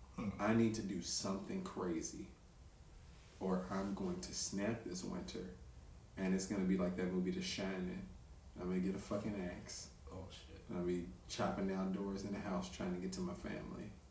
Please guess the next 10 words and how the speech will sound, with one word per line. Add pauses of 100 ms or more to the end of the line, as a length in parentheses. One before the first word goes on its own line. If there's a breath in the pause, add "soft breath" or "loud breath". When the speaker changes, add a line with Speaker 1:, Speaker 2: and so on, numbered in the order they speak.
(280)
Speaker 2:
and
chasing
them
through
the
snow, (880)
screaming,
"Danny!" (1400)
and
stuff